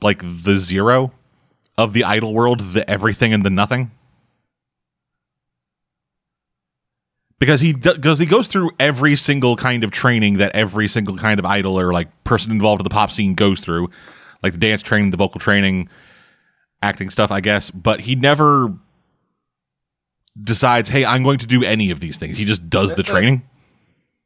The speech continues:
Speaker 2: That's, that's, that's some character type, but I forget what it's called, where they're like, "Oh, I'm gonna do everything," but not actually commit to any of them.
Speaker 1: Jack of all trades?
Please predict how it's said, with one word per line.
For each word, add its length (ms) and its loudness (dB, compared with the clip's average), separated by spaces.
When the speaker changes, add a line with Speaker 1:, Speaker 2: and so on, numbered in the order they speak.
Speaker 2:
That's, 260 -4
that's, 280 -2
that's 220 -4
some 180 0
character 340 -2
type, 260 -2
but 100 -8
I 80 -2
forget 260 -10
what 100 -8
it's 100 -12
called, 400 -8
where 120 -12
they're 80 -8
like, 160 -8
"Oh, 180 2
I'm 200 2
gonna 180 -4
do 160 -4
everything," 480 -6
but 120 -12
not 160 -2
actually 340 -4
commit 280 -8
to 100 -8
any 180 -6
of 140 -14
them. 100 -18
Speaker 1:
Jack 260 -4
of 60 -4
all 100 0
trades? 460 -2